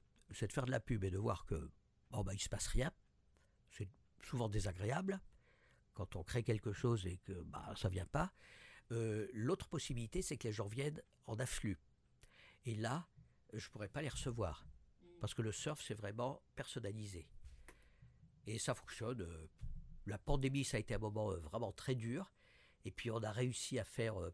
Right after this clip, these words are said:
Speaker 1: petit à petit revivre le, le surf. Et là, il, il est plus vivant que jamais. Et donc, surf, euh, C E U R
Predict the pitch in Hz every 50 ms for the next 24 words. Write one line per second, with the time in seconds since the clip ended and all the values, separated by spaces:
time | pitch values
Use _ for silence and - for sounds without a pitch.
0 | - - - 139 - - - - 110 - - - 123 - 82 95 104 127 147 156
1 | 156 139 127 135 135 143 139 123 123 110 104 98 98 92 85 85 85 85 - -
2 | - - - - - - - - - - - - 117 160 156 - - 95 92 95
3 | 107 117 117 95 78 73 73 73 69 67 - - - _ _ _ _ - - -
4 | _ _ - - - - _ - 95 95 92 90 92 - - - 135 123 120 113
5 | 107 104 107 98 90 87 87 80 85 - 113 113 113 - - - - - - -
6 | - - - _ _ _ - _ - - 85 - - - - - 143 120 - -
7 | - - - - - - - - - - - _ _ _ _ _ - - - 101
8 | 90 90 85 82 80 - - - - 151 151 160 - 131 - - - 135 139 -
9 | - 127 120 -